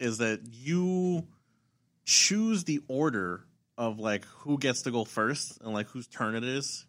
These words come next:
to take, like, a chance of, like, going to what area, and, like, when one player goes to an area, that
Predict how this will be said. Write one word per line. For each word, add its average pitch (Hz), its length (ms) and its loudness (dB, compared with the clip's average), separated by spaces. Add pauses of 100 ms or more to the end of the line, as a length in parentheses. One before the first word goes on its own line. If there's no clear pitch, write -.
to 117 120 -16
take, 110 360 -4
like, 104 180 -6
a 101 40 -2
chance 104 380 -2
of, 101 80 -8
like, 98 160 -4
going 104 240 -2
to - 80 -8
what 98 160 -4
area, 123 580 2
and, 110 160 -2
like, 107 220 0
when 113 260 0
one 120 120 0
player 131 220 0
goes 127 200 -2
to 135 60 -2
an 131 60 0
area, 123 360 4
that - 240 0